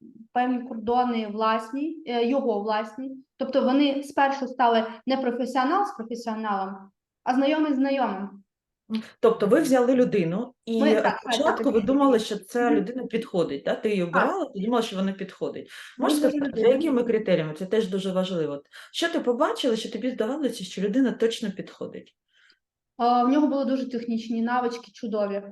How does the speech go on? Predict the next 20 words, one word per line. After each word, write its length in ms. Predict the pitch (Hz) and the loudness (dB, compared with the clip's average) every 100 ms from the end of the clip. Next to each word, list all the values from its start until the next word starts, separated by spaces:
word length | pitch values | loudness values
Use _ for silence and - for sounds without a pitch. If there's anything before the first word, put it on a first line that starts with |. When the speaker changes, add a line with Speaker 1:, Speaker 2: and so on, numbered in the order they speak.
| 220 | -6
Speaker 1:
Вони 260 | 233 269 | 0 0
ідеально 640 | 262 269 233 269 269 254 | 0 -2 0 2 2 0
підходили 460 | 247 - 226 247 233 | -4 -8 -6 -4 -4
під 140 | 233 | -4
нашу 300 | 226 247 - | -4 -4 -6
вакансію. 580 | 233 226 254 277 277 226 | -8 -4 -2 -2 -2 -4
Просто, 400 | 226 240 247 - | -2 -2 -2 -2
ну, 400 | 226 233 226 214 220 | -2 0 -4 -6 -4
він 200 | 262 262 | 0 2
мав, 260 | 247 247 220 | 4 2 0
от, 100 | - - _ - | -8 -16 _ -4
в 60 | |
моєму 380 | 240 254 269 247 | 0 2 2 0
розумінні, 580 | 240 233 233 277 269 226 | -2 -2 -2 -2 -2 -2
розумінні 380 | 220 226 240 247 | -2 -2 -4 -6
нашого 280 | 240 233 | -6 -8
там 140 | 226 226 | -6 -6
сео, 460 | 226 233 233 226 | -2 0 2 2
керівника 460 | 226 226 220 226 240 | 0 -4 -4 -2 0
відділу, 380 | 226 240 226 | 0 0 0